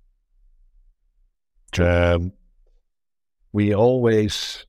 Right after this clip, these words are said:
appraise people on their individual performance or on their individual, um, um, learning, uh, accomplishments. Uh,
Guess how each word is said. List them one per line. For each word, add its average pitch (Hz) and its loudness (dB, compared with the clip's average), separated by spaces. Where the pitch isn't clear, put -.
appraise 107 -4
people 120 -4
on 101 -2
their 98 0
individual 104 -2
performance 92 -6
or 90 -2
on 90 0
their 90 -4
individual, 95 -2
um, 90 -2
um, 87 -4
learning, 95 0
uh, 87 0
accomplishments. 92 -6
Uh, 92 -8